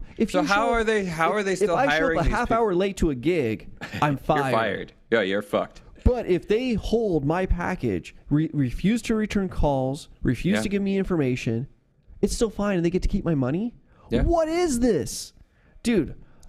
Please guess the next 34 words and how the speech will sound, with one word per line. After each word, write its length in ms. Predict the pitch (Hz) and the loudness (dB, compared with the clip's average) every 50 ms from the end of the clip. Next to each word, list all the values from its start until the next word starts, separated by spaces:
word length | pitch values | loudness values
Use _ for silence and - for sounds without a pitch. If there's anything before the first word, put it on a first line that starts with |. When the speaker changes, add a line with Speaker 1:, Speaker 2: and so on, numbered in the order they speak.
| - - | -4 -2
Speaker 2:
If 120 | - 247 | 0 0
Speaker 1:
oh 80 | 240 208 | 0 0
Speaker 2:
you 120 | 170 202 | 0 0
Speaker 1:
my 60 | 208 - | 0 2
Speaker 2:
don't 300 | - 143 135 151 175 277 | 2 2 2 2 2 0
show 300 | 294 285 262 143 147 156 | 0 2 2 2 2 2
up 120 | 170 170 | 2 0
Speaker 1:
gosh. 100 | - - | -2 -2
Speaker 2:
to 140 | - 160 156 | 0 2 2
a 60 | 151 | 2
gig, 320 | 143 110 123 123 131 139 - | 2 2 2 2 2 0 0
if 140 | 131 110 - | -2 -2 0
you 120 | 147 175 | -2 -2
show 240 | 165 - - 156 143 | 0 0 0 0 0
up 100 | 151 - | 0 -2
to 140 | - 165 151 | -2 0 0
a 80 | 147 123 | 0 0
gig 440 | 90 - 107 110 123 139 - - - | 0 0 0 0 0 -2 -4 -4 -2
a 100 | - 98 | -2 0
week 340 | 92 92 104 117 123 - - | 0 0 0 -2 -2 -4 -2
late, 380 | 95 95 95 113 165 170 - - | 0 2 2 2 0 -2 -4 -4
they're 120 | - 104 | -2 -2
not 220 | 110 127 - - | -2 -4 -6 -8
paying 380 | - - - 107 135 156 117 85 | -6 -4 -2 -2 -2 -2 -4 -6
you. 300 | 85 80 80 98 135 135 - _ _ _ _ _ _ _ _ _ _ _ _ _ _ _ _ _ _ _ _ _ _ _ _ _ _ _ | -8 -8 -10 -10 -12 -12 -16 _ _ _ _ _ _ _ _ _ _ _ _ _ _ _ _ _ _ _ _ _ _ _ _ _ _ _
If 160 | - 117 - 120 | -4 -2 0 0
you 140 | 127 151 | 2 2
don't 200 | 170 180 170 - | 2 0 -2 -2
provide 300 | - 135 127 120 127 127 | -2 -2 0 2 2 2
Speaker 1:
There's 160 | 185 202 - 156 | 2 0 -2 0
Speaker 2:
the 60 | 170 | 0
service. 160 | 175 - 196 | 0 2 2
Speaker 1:
no 160 | 202 202 196 190 | 0 0 -2 -2
recourse. 720 | 190 202 202 - - 180 156 127 120 120 - - - | -2 -4 -6 -4 -2 -2 -2 -2 -2 -6 -10 -14 -16